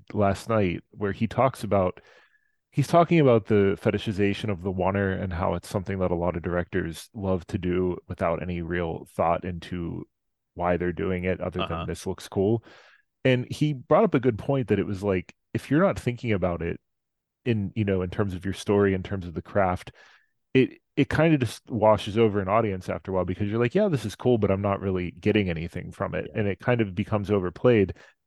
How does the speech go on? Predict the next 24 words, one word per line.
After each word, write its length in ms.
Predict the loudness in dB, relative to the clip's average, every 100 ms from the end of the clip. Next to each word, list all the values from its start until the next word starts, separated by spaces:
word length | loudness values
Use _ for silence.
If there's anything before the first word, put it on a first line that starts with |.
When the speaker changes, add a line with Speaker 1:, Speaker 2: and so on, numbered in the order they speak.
| _ 2
Speaker 1:
And 120 | 4
what, 180 | 4 6
what 100 | 4
I 60 |
found 340 | 4 2 0 -2
so 220 | -2 -2
fascinating 640 | 0 0 0 -2 -2 -2 -4
about 300 | 0 -2 0
the 120 | -4
oner, 480 | -2 -2 0 0 -2
the 200 | -4 -4
overhead 580 | -2 -2 2 0 0 -10
crane 300 | -6 -4 -2
shot 340 | 0 2 2 0
in 140 | -4
this 180 | -4 -4
movie, 300 | 0 0 0 -6 _ _ 0
is 120 | 4
it 140 | 4 2
stops 600 | -4 2 2 0 -6 -10
briefly 600 | -2 -2 2 2 2 -2 _ _ _ _ _ _ -6
to 260 | 2 4 6
have 220 | 4 4
a 160 | 2